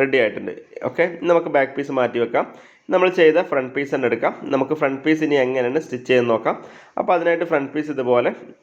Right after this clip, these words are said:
വിരിച്ച് വെച്ച് കൊടുക്കാം. അതിൻ്റെ മുകളിലേക്കായിട്ട് ഗൗണിൻ്റെ ഫ്രണ്ട് പീസിൻ്റെ നല്ല വശം മുകളിലേക്ക് വരുന്ന രീതിയിൽ വെച്ച് കൊടുക്കാം. ഓക്കെ, ഇതിൻ്റെ സെൻറ്ററും കൂടെ ഒന്ന് മാർക്ക് ചെയ്യാം. അപ്പോൾ ഇതാണ് നമ്മുടെ സെൻറ്റർ വരുന്നത്. ഈ ഒരു മടക്ക് ഭാഗമാണ് സെൻറ്റർ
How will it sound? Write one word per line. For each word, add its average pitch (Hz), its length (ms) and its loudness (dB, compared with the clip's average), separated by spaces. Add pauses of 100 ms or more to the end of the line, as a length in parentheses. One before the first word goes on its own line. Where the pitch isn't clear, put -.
(380)
വിരിച്ച് 127 320 0
വെച്ച് 113 180 2
കൊടുക്കാം. 113 280 2 (480)
അതിൻ്റെ 185 300 2
മുകളിലേക്കായിട്ട് 139 680 0 (360)
ഗൗണിൻ്റെ 131 520 0 (260)
ഫ്രണ്ട് 123 280 0
പീസിൻ്റെ 135 420 -2
നല്ല 127 280 0
വശം 143 260 -2
മുകളിലേക്ക് 120 520 2
വരുന്ന 113 280 0
രീതിയിൽ 110 300 -2
വെച്ച് 117 160 0
കൊടുക്കാം. - 240 -4 (140)
ഓക്കെ, 147 160 0 (440)
ഇതിൻ്റെ 151 260 2
സെൻറ്ററും 135 360 2
കൂടെ 143 140 4
ഒന്ന് 135 180 -2
മാർക്ക് 120 260 -2
ചെയ്യാം. 117 200 2 (300)
അപ്പോൾ - 160 -6
ഇതാണ് 123 220 2
നമ്മുടെ 123 260 -2
സെൻറ്റർ 113 340 -2
വരുന്നത്. 110 280 -2 (460)
ഈ - 100 4
ഒരു 123 140 6
മടക്ക് 117 300 -2
ഭാഗമാണ് 123 340 0
സെൻറ്റർ 107 200 -4